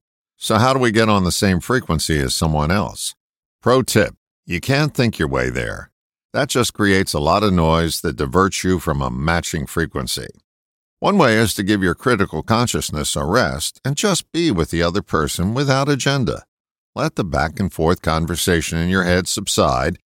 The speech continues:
and watch a bond begin to form. This doesn't mean that you don't converse.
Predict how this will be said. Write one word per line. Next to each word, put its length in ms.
and 120
watch 240
a 80
bond 520
begin 300
to 80
form. 560
This 180
doesn't 280
mean 220
that 120
you 80
don't 240
converse. 720